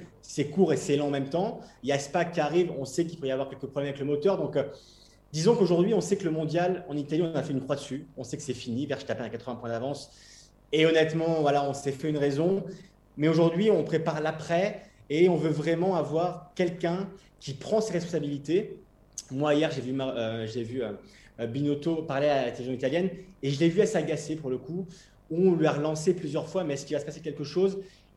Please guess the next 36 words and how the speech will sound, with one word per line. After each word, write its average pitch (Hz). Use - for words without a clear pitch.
Et 147
lui 175
a 175
dit, « 185
Mais 175
hier, 180
non, 180
c'est 175
que 175
la 175
performance 156
qui 156
ne 123
va 131
pas, 170
c'est -
pas 160
la 151
stratégie. » 143
En 151
Italie, 165
aujourd'hui, 156
on 156
n'a 139
pas 131
du 165
tout, 185
euh, 127
été 123
en 135
accord 127
avec 127
ses 135
propos. 170
On 143
demande 156